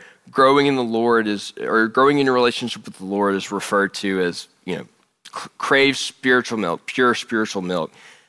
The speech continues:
First Peter two specifically references, "N-, like newborn babies, crave this."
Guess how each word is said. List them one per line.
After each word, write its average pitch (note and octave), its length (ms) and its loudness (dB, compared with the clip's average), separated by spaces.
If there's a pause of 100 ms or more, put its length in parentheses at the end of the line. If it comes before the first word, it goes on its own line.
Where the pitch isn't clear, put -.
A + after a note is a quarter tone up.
(720)
First - 380 2
Peter D3+ 220 2
two D3 480 2
specifically C#3 680 -2
references, A#2+ 580 0
"N-, A2 300 0
like B2 260 4
newborn C3 380 0
babies, G#2+ 400 -2
crave F#2+ 380 -4
this." - 360 -14